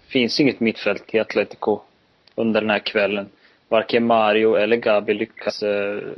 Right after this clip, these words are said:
ja, stänga igen, eh, stänga Verdú. Och även om Falcao hjälper till lite, så alltså, det är väldigt, väldigt, väldigt, eh, halvhjärtat.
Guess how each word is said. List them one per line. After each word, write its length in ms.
ja, 240
stänga 420
igen, 380
eh, 400
stänga 800
Verdú. 480
Och 260
även 240
om 80
Falcao 420
hjälper 280
till 200
lite, 380
så 140
alltså, 240
det 100
är 40
väldigt, 400
väldigt, 420
väldigt, 380
eh, 380
halvhjärtat. 840